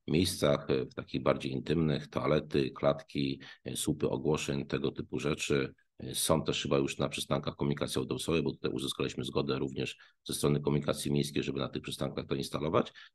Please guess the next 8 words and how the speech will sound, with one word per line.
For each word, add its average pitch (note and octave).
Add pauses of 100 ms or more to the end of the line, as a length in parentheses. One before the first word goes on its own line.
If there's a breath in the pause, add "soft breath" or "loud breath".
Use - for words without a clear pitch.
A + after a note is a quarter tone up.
(140)
No -
i -
każdy B2
telefon, F2
który, C#2 (300)
który C#2+ (400 loud breath)
był C#2+
sprowokowany C#2+